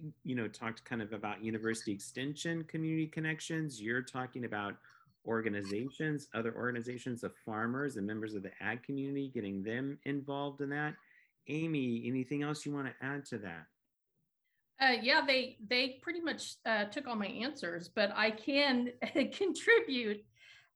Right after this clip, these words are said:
Speaker 2: Um, this gets more into the, the dirty work of this, is that funding, funding for these programs,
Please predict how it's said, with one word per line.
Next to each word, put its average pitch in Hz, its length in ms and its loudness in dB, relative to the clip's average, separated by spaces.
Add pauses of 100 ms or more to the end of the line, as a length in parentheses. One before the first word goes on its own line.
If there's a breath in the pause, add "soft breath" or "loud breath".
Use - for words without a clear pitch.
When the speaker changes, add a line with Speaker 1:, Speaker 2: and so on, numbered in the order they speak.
Speaker 2:
Um, 226 380 6 (840)
this 285 280 4
gets - 260 0
more 247 220 8
into 233 300 2
the, 196 380 6 (100)
the 214 100 2
dirty 247 400 2
work 180 300 0
of 175 100 -6
this, 170 280 -2
is 175 160 -6
that 180 280 0
funding, 208 600 2 (520)
funding 311 540 8
for 233 180 2
these 214 220 0
programs, 190 920 0